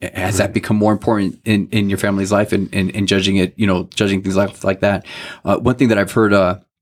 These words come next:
Speaker 1: Kevin Leeman say that, that I heard him say it and I've just taken with me and, and, you know, it kinda played out with that whole thing with Phoenix, where it's like,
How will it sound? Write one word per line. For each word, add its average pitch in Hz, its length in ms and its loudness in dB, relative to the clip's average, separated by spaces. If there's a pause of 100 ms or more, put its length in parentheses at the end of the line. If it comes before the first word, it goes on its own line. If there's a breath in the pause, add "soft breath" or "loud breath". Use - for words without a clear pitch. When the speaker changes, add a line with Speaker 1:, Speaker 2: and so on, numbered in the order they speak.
(500)
Speaker 1:
Kevin 110 260 4
Leeman 104 280 4
say 92 180 0
that, 92 380 0
that 92 320 0
I 95 80 -2
heard 107 160 0
him 92 80 -4
say 101 160 0
it 95 80 0
and 95 100 0
I've 90 160 -6
just - 260 -2
taken 98 260 0
with 101 180 0
me 95 220 0 (340 loud breath)
and, 95 360 0
and, 95 440 -2
you 110 80 2
know, 92 80 2
it - 80 -4
kinda 90 160 -2
played 98 160 -2
out 92 100 2
with 92 120 -4
that 76 100 0
whole 98 140 0
thing 98 120 0
with 85 160 -2
Phoenix, 104 380 0
where 87 140 0
it's - 200 -2
like, 90 340 -2